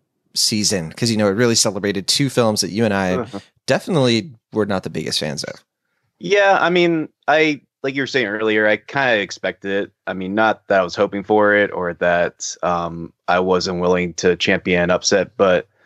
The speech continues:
Speaker 2: uh, I knew, like, with the P G A win back in January that it had a better than decent chance of winning Best Picture. And then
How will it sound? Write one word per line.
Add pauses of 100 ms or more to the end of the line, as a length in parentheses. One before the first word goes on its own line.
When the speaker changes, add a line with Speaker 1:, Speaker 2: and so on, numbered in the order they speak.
(260)
Speaker 2:
uh,
I
knew,
like,
with
the
P
G
A
win
back
in
January
that
it
had
a
better
than
decent
chance
of
winning
Best
Picture.
And
then